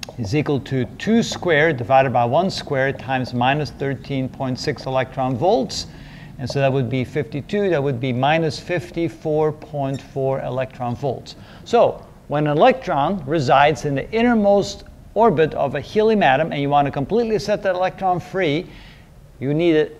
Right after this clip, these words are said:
fifty-four point four electron volts as opposed to only thirteen point six electron volts for hydrogen.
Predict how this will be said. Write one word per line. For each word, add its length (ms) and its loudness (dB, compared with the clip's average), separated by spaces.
fifty-four 640 2
point 300 -4
four 200 0
electron 420 2
volts 300 -2
as 140 -2
opposed 320 -2
to 60 -2
only 220 -2
thirteen 460 2
point 220 -2
six 200 -2
electron 380 -2
volts 300 -4
for 160 -6
hydrogen. 420 4